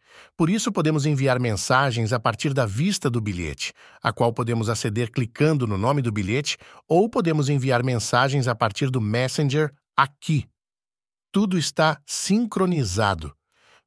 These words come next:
Podem ver esta mensagem que enviei anteriormente a partir do chat em direto. Esta conversa não está ligada a nada.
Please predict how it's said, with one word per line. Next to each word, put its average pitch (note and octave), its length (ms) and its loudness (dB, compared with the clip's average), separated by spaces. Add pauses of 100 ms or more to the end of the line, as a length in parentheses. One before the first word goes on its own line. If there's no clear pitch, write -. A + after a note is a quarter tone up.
Podem A2 280 0
ver C3 220 0
esta A#2+ 200 0
mensagem A2 680 0
que - 180 -6
enviei C#3+ 520 0
anteriormente C#3 760 0 (320)
a D3+ 80 2
partir E3+ 380 2
do E3 100 -2
chat C#3+ 500 0 (120)
em C3 140 2
direto. A2+ 580 -4 (380)
Esta B2+ 260 -2
conversa C3 460 0
não C#3+ 160 2
está C#3+ 240 0
ligada B2 520 0
a C#3 120 0
nada. F2+ 520 -2